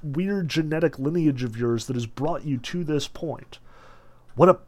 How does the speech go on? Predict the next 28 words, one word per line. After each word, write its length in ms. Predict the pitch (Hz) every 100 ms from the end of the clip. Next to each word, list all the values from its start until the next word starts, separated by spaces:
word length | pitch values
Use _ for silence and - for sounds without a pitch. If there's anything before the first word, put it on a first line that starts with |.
| -
perfect 580 | - - 165 - 156 120
woman 520 | 104 143 139 104 92 95
you 240 | 101 95
are," 260 | 92 - - -
he 160 | 143 123
is 140 | 120
basically 540 | - 113 123 117 104
saying. 380 | 98 - 98 - - - - - - -
Not 340 | 131 185 220 -
in 160 | 202
such 320 | 180 196 175 -
crass 420 | - 143 156 -
terms 320 | - 147 135
as 80 | 131
saying, 300 | - 135 135
you 100 | 127
know, 160 | 123 117
it, 220 | 123 120
that 120 | 117
it's 140 | 107 -
sexual 560 | - 170 - 135 110
or 120 | 113
something, 360 | 117 127 113 120
but 120 | 117
on 160 | 139 202
some 360 | - 151 131 - 139
existential 840 | 190 180 170 - 151 151 - 139
level, 460 | 123 147 120 -